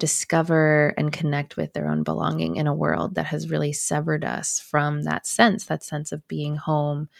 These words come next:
that sense of having our roots here and now in the, on the earth. And, um,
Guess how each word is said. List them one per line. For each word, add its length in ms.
that 100
sense 280
of 100
having 320
our 120
roots 480
here 540
and 140
now 240
in 160
the, 100
on 80
the 160
earth. 480
And, 400
um, 460